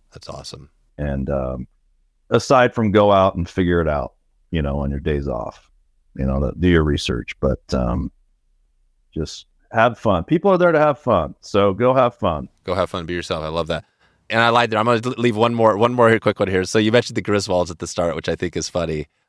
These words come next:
Speaker 1: Um, the Griswolds, and I
Speaker 2: Yep.
Speaker 1: think of the movie. Do you have a movie for us? Are you a big movie buff? Do you have a favorite movie, or is the, uh, the, the Griswolds? What was the name of, uh, Chevy Chase, right, in that whole thing?
Speaker 2: I mean, it's, you can't do much better than,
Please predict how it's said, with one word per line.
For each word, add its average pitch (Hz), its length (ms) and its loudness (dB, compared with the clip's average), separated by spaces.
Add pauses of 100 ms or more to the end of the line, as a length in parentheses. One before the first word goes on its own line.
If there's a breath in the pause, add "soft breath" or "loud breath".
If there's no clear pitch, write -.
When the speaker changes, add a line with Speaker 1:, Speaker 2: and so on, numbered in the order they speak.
(100)
Speaker 1:
Um, 80 480 0
the 82 160 -8
Griswolds, 80 640 -4
and 80 120 -2
I 95 40 6
Speaker 2:
Yep. 87 120 4
Speaker 1:
think - 180 -6
of 85 40 -6
the 85 60 -6
movie. 82 480 -6
Do 113 200 -2
you 113 60 6
have 113 120 2
a 107 60 -2
movie 113 260 -2
for 113 240 2
us? 117 160 0
Are 98 80 0
you 95 200 0
a 90 60 0
big 90 240 -4
movie 92 240 -4
buff? 98 260 -2
Do 85 80 -10
you 85 60 -4
have 85 120 -2
a 78 40 -16
favorite 90 320 -6
movie, 95 260 -4
or 87 120 -4
is 80 140 -8
the, 80 220 -6
uh, 80 160 -8
the, 80 280 -10
the 80 240 -10
Griswolds? 82 520 -6
What 120 120 0
was 127 160 -2
the 120 60 -6
name 117 180 -2
of, 101 160 -6
uh, 90 160 -4
Chevy 92 240 0
Chase, 82 320 -4
right, 78 160 -8
in 73 60 -14
that 80 120 -10
whole 78 160 -12
thing? 78 300 -12 (1200)
Speaker 2:
I 127 120 4
mean, 131 280 2
it's, 123 280 -4
you 127 100 0
can't 139 260 2
do 123 120 2
much 110 260 0
better 101 260 4
than, 90 320 -2